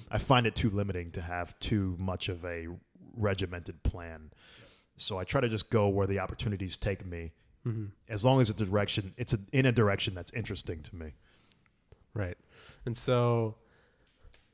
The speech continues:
Speaker 2: this totally isn't, like, the structure I had planned at all, but the conversation se-,
Speaker 1: <laughs>
Speaker 2: like, um, one, uh, question that I had is basically, what was exactly, could you describe the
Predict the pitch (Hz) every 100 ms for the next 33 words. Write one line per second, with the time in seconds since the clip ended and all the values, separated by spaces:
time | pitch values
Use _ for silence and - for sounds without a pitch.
0 | _ _ _ - 147 - 180 135 123 120
1 | 110 107 - 123 - 113 113 - 117 104
2 | 104 120 107 107 107 - 120 131 120 147
3 | - 180 127 196 151 - 117 - 113 120
4 | 117 110 120 _ _ _ _ _ _ -
5 | _ 127 127 143 147 147 143 135 127 -
6 | - - - - _ - 113 107 101 101
7 | 101 _ _ _ _ _ _ - - -
8 | 147 143 120 101 101 98 104 95 95 95
9 | 90 - - 110 - 107 107 98 98 _
10 | _ _ _ _ _ _ _ _ _ _
11 | 131 180 190 165 - _ _ _ 160 135
12 | 127 - 123 117 113 - - 127 131 127
13 | - 113 110 104 104